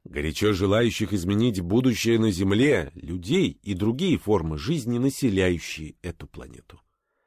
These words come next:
Мы создали проект «Когерентность»,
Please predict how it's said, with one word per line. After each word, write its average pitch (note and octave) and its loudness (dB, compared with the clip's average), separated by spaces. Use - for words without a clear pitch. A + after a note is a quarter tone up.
Мы F#2 2
создали D3 2
проект C3 0
«Когерентность», B2+ 0